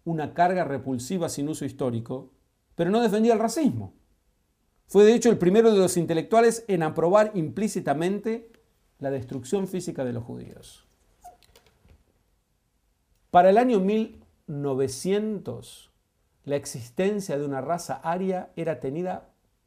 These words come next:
por la mayoría de los alemanes como una verdad científica. Y había todo un aparato enorme teórico que denunciaba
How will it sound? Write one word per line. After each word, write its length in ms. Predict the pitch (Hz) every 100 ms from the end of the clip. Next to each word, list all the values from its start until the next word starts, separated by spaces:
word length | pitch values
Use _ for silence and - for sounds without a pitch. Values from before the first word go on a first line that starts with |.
| _
por 160 | 156 139
la 100 | 143
mayoría 480 | 143 131 170 226 175
de 80 |
los 140 | 123 123
alemanes 380 | 127 156 196 190
como 140 | 147
una 100 | 156
verdad 240 | 139 151
científica. 720 | 156 143 123 127 120 120 120 - _ _ _ _ -
Y 60 |
había 420 | 160 220 220 -
todo 220 | 262 294 277
un 80 |
aparato 520 | 220 - 208 254 254 196
enorme 460 | 208 247 208 170
teórico 640 | 127 170 196 233 233 240 -
que 140 | 175
denunciaba 1000 | 160 160 160 160 - 214 214 226 214 -